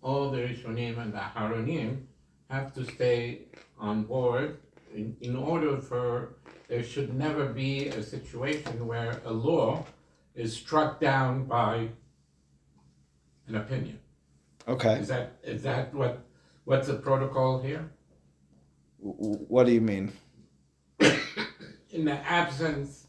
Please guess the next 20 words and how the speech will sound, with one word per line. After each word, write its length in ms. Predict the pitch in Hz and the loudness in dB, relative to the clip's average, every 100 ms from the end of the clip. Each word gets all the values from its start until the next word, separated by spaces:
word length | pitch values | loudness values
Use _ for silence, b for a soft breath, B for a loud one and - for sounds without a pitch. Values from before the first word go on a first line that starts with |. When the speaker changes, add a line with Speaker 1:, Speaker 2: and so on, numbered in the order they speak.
| - | -2
Speaker 2:
Of 220 | 120 127 | 4 6
Sanhedrin, 800 | 117 139 127 139 131 107 98 104 | 8 8 8 6 4 4 4 4
Speaker 1:
of 140 | 139 131 | 2 6
Speaker 2:
we 100 | 127 | 8
need 200 | 139 143 | 8 6
to 60 | |
Speaker 1:
Sanhedrin, 220 | 127 110 | 4 4
Speaker 2:
keep 280 | 143 127 - | 6 4 6
Speaker 1:
which 120 | 139 | 6
Speaker 2:
within 420 | 139 - 120 120 139 | 6 6 6 6 8
this 240 | 160 160 | 8 8
system. 720 | 123 101 - - 107 131 240 135 | 4 2 2 2 0 0 -2 -2
Speaker 1:
So 220 | 123 127 | -2 -2
we 220 | 131 127 | -4 -4
have, 400 | 113 127 147 151 - - - | -2 -2 -2 -4 -10 -18 -10
we 160 | 139 123 | -4 -2
have 260 | 110 113 - - | -2 -4 -6 -6
got 260 | 156 143 - | 0 0 -2
some 420 | - 151 135 131 | -6 -4 -2 -2
laws 600 | 131 110 104 - - - | -2 0 2 0 -4 -14